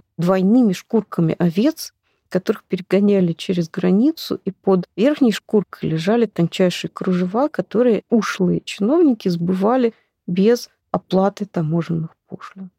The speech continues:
Но такие местечки, надо сказать, ценились высоко. Людей со стороны туда не очень пускали, тем более, что при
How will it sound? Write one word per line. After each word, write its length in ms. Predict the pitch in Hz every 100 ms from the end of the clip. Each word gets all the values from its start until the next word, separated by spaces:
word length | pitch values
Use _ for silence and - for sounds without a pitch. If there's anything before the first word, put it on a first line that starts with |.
| _ _ _ _ _ _ _ -
Но 120 | 226
такие 260 | 233 277 320
местечки, 480 | 311 - 381 -
надо 220 | 277 247 -
сказать, 240 | 277 240
ценились 420 | - 240 247 202
высоко. 560 | 196 196 208 196 - - _ -
Людей 280 | 202 196
со 140 | 269 -
стороны 400 | - - 196 277
туда 280 | - 185 196
не 140 | 190
очень 200 | 175 175
пускали, 480 | - 190 - 320 339
тем 240 | - 180
более, 360 | 170 294 277 185
что 360 | - - 220 208 _ _ _ _
при 300 | 196 202 175